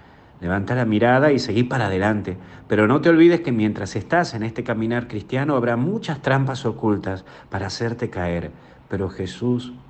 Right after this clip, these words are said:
va con vos. No me aflojes, no me bajé los brazos.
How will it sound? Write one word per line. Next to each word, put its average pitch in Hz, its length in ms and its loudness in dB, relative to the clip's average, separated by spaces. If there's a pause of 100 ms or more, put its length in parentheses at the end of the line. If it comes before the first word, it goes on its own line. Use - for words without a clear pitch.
(120)
va 107 200 -6
con 98 260 -12
vos. 92 380 -8 (380)
No 110 200 2
me 123 120 2
aflojes, 123 680 2 (300)
no 117 160 4
me 143 80 8
bajé 139 260 6
los 143 160 6
brazos. 135 640 2